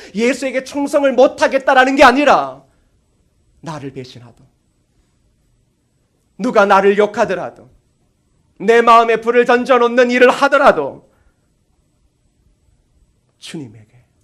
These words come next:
승복하는 것, 그것이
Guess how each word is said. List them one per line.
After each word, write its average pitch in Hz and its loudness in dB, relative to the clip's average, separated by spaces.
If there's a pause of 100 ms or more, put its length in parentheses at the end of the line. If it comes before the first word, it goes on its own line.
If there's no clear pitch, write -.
(260)
승복하는 127 -20
것, 104 -20 (1300)
그것이 120 -18